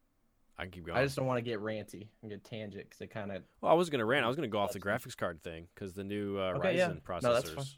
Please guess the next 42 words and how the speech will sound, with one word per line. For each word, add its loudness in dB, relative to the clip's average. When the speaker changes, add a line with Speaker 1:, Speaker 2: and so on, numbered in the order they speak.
Speaker 1:
were -8
announced -12
and -10
are -8
releasing -8
this -4
Speaker 2:
So, 10
Speaker 1:
week. 0
So 0
anybody 10
Speaker 2:
well, 8
Speaker 1:
that's 10
trying 10
Speaker 2:
Kaizen, 8
Speaker 1:
to 2
Speaker 2:
I 6
don't 8
know 8
if 6
you 6
were 4
in 0
when -4
we -2
were -2
just -10
started 0
talking 0
about -2
that. -10
Pretty 0
much -2
what 2
we 4
were 4
just -4
talking 4
about, 4
and -6
anybody 2
else 0
that -4